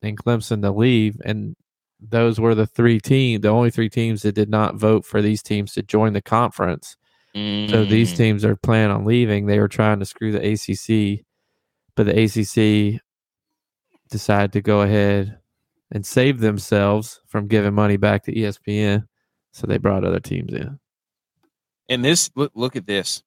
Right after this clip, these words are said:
Speaker 1: I thought you were talking about my A C C After Dark.
Speaker 2: <laughs> No,
Speaker 1: 'Cause we
Speaker 2: A C C
Speaker 1: get that
Speaker 2: updated.
Speaker 1: now. We could get
Speaker 2: We
Speaker 1: that
Speaker 2: do.
Speaker 1: now.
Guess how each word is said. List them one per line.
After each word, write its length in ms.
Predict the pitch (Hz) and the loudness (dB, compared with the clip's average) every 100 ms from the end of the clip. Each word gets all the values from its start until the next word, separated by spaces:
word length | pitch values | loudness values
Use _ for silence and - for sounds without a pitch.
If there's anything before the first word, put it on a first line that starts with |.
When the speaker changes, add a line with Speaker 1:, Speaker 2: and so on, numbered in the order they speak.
| _ _ - | _ _ -4
Speaker 1:
I 120 | 107 | -2
thought 220 | 135 131 | 0 0
you 120 | 120 117 | 2 2
were 80 | |
talking 360 | 110 113 110 107 | 2 2 0 0
about 200 | 104 98 | -2 0
my 220 | 104 98 - | 0 0 2
A 140 | 117 | 0
C 180 | 107 107 | 0 -4
C 280 | - 113 107 | -2 0 2
After 260 | 107 - | 0 -4
Dark. 440 | 104 107 131 - - _ _ _ _ _ - | -2 0 0 -2 -8 _ _ _ _ _ -8
Speaker 2:
<laughs> 40 | |
No, 120 | 160 127 | -6 -6
Speaker 1:
'Cause 380 | - 131 127 117 - | -10 -16 -14 -16 -6
we 80 | 120 | -2
Speaker 2:
A 60 | |
C 160 | 110 123 | 0 0
C 160 | 113 131 | 2 2
Speaker 1:
get 100 | 117 | 4
that 240 | 135 165 | 2 0
Speaker 2:
updated. 40 | 113 | -2
Speaker 1:
now. 360 | 117 110 107 - - | -2 -2 -6 -14 -10
We 140 | 117 | -8
could 200 | - 139 | -4 -4
get 220 | 143 147 | -2 -2
Speaker 2:
We 60 | 170 | 0
Speaker 1:
that 120 | 185 | 0
Speaker 2:
do. 280 | 190 180 | 2 2
Speaker 1:
now. 80 | 196 | 2